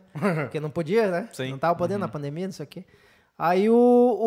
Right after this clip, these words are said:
Speaker 2: o Matheus falou, "Ô, Kotaka, pega a chave lá da Expressa, então vai lá jogar, pô." E aí ficou muito tempo ali fechado, ficou uns nove meses fechado. E tava vencendo as cervejas que estavam na geladeira.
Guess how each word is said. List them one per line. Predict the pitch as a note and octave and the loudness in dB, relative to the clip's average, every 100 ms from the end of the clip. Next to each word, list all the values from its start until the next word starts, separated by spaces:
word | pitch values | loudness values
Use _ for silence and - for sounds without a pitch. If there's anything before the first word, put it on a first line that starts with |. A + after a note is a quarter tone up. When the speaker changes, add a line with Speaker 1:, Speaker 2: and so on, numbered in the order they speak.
| A#3 | 2
Speaker 2:
o | |
Matheus | A3+ A#3 A#3 A3+ | 2 0 -2 -2
falou, | B3+ C#4 B3+ | -2 0 0
"Ô, | |
Kotaka, | B3+ A#3+ F#3+ C#3+ | -2 -4 -4 -4
pega | F3+ G#3+ | -6 -6
a | C4 | -6
chave | A3+ A3+ G#3 | -6 -4 -4
lá | G3 | -2
da | G3+ | -4
Expressa, | - F3 G3+ F3 | -4 -6 -8 -10
então | G3+ G3+ | -10 -8
vai | G#3+ | -4
lá | A#3 | -4
jogar, | B3 A#3+ B3+ | -4 -4 -6
pô." | B3+ B2 - _ _ - | -6 -12 -12 _ _ -8
E | D#3 | -6
aí | G3+ | -6
ficou | G3+ G3+ G#3+ | -8 -6 -6
muito | A3+ A#3+ | -6 -8
tempo | - G#3+ G#3 | -10 -10 -8
ali | F3+ F3+ | -12 -10
fechado, | E3+ - D3+ B2 | -12 -10 -10 -8
ficou | D#3+ | -8
uns | D#3+ | -6
nove | E3+ G3 | -4 -6
meses | F3+ E3 D3+ | -6 -8 -10
fechado. | E3+ - B2 A2+ - _ _ _ _ - | -14 -10 -10 -10 -16 _ _ _ _ -14
E | D#3 | -8
tava | G#3+ A3+ | -2 -2
vencendo | A#3 B3+ A#3 - A#3+ B3 | -2 -6 -6 -8 -6 -6
as | G#3+ | -6
cervejas | G#3 F3 G3 F#3 | -8 -8 -8 -10
que | - | -8
estavam | F#3 F#3 | -8 -6
na | |
geladeira. | F3+ A3 G#3+ G3 C3 | -4 -4 -2 -4 -4